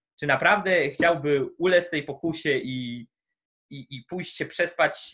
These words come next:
z jakąś piękną, napotkaną kobietą, zdradzając swoją żonę, albo czy pracowity student, marzący o zostaniu prawnikiem, e, naprawdę za każdym razem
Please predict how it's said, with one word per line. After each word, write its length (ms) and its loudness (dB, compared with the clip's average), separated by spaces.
z 80 -8
jakąś 300 -4
piękną, 340 -4
napotkaną 460 -2
kobietą, 340 -4
zdradzając 500 0
swoją 220 -4
żonę, 360 -2
albo 180 0
czy 120 -8
pracowity 520 0
student, 640 -2
marzący 380 0
o 40 -2
zostaniu 320 -2
prawnikiem, 680 -2
e, 80 2
naprawdę 720 0
za 100 -2
każdym 560 -2
razem 520 4